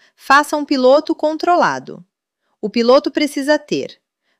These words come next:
maneiro público e volume definidos. Segundo, janela de operação. Terceiro, tarefa única ou conjunto pequeno de tarefas. Quarto, critérios de sucesso.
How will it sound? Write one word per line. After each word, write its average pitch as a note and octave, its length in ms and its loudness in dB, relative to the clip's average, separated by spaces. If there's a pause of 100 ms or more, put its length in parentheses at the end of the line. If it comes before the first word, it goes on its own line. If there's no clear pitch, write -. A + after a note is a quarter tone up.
maneiro G#3 460 2
público C4+ 640 -2
e C#4 100 -2
volume C4 400 0
definidos. A#3+ 880 -4 (420)
Segundo, A#3+ 840 -2
janela A#3 500 2
de B3+ 80 -4
operação. C#4+ 720 -2 (480)
Terceiro, F3 680 -2 (240)
tarefa A#3 480 2
única E4+ 580 -2
ou C#4+ 220 2
conjunto D4 520 -2
pequeno A#3+ 520 -2
de A3 100 -6
tarefas. - 800 -4 (540)
Quarto, F3 520 2 (280)
critérios C4+ 600 0
de B3 140 -8
sucesso. - 720 -6